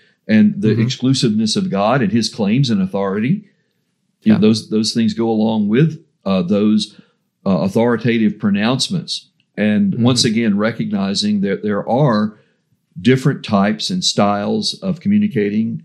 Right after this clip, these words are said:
Speaker 1: uh, from God
Speaker 2: Mm-hmm.
Speaker 1: through the Holy Scriptures. Uh, here's
Speaker 2: Mm-hmm.
Speaker 1: another thing, and, and I wanna say this cautiously, but with great conviction, and that is the individual conscience is not the final arbiter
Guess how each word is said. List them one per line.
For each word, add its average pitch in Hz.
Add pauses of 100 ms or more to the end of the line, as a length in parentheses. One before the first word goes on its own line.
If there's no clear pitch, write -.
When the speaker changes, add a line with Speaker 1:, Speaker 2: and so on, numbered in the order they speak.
Speaker 1:
uh, 92
from 110
God 98
Speaker 2:
Mm-hmm. -
Speaker 1:
through 107
the 110
Holy 104
Scriptures. 101 (300)
Uh, 104
here's 180
Speaker 2:
Mm-hmm. 160
Speaker 1:
another 151
thing, 95
and, 95
and 92
I 101
wanna 127
say 135
this 117
cautiously, 170 (680)
but 110 (140)
with 107
great 120
conviction, 135 (220)
and 98
that 139
is 117
the 104
individual 156
conscience 139
is 98
not 113
the -
final 113
arbiter 90